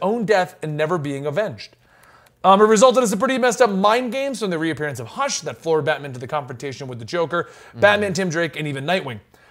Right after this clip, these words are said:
Speaker 1: Eventually he became an ally of the Bat Heroes, but that was only after trying to get the best of Bruce. I don't really
Speaker 2: I wouldn't consider that to be one of the worst things
Speaker 1: No,
Speaker 2: that ever
Speaker 1: definitely
Speaker 2: happened.
Speaker 1: not. Like,
Speaker 2: Or
Speaker 1: it
Speaker 2: at least not the him coming back as Red Hood, him dying and having to go there to see his Robin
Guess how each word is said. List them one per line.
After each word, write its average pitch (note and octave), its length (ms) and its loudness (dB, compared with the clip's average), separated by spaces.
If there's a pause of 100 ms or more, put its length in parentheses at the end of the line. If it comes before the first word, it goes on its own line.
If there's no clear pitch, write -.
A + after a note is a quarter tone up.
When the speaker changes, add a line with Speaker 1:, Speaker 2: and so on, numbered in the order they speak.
(120)
Speaker 1:
Eventually A3 300 2
he G#3+ 60 2
became F3+ 220 0
an E3 60 -2
ally G#3+ 360 4
of E3+ 80 0
the E3 40 -2
Bat D#3 180 2
Heroes, F3 280 -2
but D3+ 80 -6
that D3 60 -4
was D3+ 100 -4
only F#3 240 -4
after F3 180 -8
trying E3+ 200 -6
to E3 80 -6
get D3+ 100 -6
the D3 60 -6
best C#3+ 360 -8
of A2 200 -10
Bruce. A2+ 320 -14 (480)
I E4 60 4
don't G#4+ 240 4
really D4+ 160 0 (260)
Speaker 2:
I E3 120 2
wouldn't E3 320 -2
consider C3+ 440 -2
that B2 220 0
to B2 60 -12
be B2 120 -4
one A#2 180 -4
of A2 80 -4
the A2 60 -2
worst G#2+ 320 -4
things G3+ 160 0
Speaker 1:
No, D#4 80 6 (340)
Speaker 2:
that - 20 4
ever G3 80 2
Speaker 1:
definitely C#4+ 320 4
Speaker 2:
happened. - 0 -
Speaker 1:
not. F#3+ 400 0 (120)
Like, A3+ 160 6
Speaker 2:
Or G3 100 8
Speaker 1:
it - 20 6
Speaker 2:
at A3+ 80 2
least C4+ 260 0
not C4+ 240 -2
the E3+ 180 2
him D#3 220 -6
coming D#3 320 -8
back C3+ 260 0
as A#2+ 140 -6
Red B2+ 220 -2
Hood, B2+ 260 -4 (260)
him F3+ 360 0
dying F3 560 -4
and C3 160 -8
having D3 320 0
to B2+ 100 -6
go C3 240 0
there C#3 280 0
to B2+ 220 -6
see C3+ 360 -6
his A#2+ 180 -6
Robin A2 580 -4